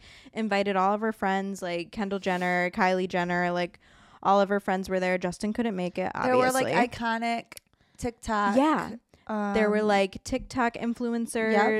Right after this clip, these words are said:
Speaker 2: Yep.
Speaker 1: like, Instagram influencers. Um,
Speaker 2: Do you know, do you follow Ken's Nation on TikTok?
Speaker 1: No.
Speaker 2: Oh, her name's Kensington, and she's, she's phenomenal.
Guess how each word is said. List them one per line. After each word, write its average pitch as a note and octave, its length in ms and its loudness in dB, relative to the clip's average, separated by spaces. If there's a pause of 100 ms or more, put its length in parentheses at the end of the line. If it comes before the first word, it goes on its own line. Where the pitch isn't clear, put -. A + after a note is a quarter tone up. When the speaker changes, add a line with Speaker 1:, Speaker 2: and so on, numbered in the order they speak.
(120)
Speaker 2:
Yep. - 60 -10
Speaker 1:
like, F#3+ 340 -2
Instagram G#3+ 560 -2
influencers. G#3 1200 -2 (220)
Um, F3+ 300 -2
Speaker 2:
Do A3+ 80 -4
you A#3+ 100 -2
know, A3+ 440 2
do A3 120 -10
you A#3 100 -4
follow A3 260 2
Ken's G#3+ 380 -4
Nation A3 560 -6 (300)
on A#3 120 -6
TikTok? C4 400 -2
Speaker 1:
No. A#3 280 0 (720)
Speaker 2:
Oh, G3 120 0
her G#3+ 160 -4
name's B3+ 240 -6
Kensington, G#3 680 -4
and G#3 220 -8
she's, G#3+ 540 -6 (400)
she's A3 280 -8
phenomenal. G3 680 -8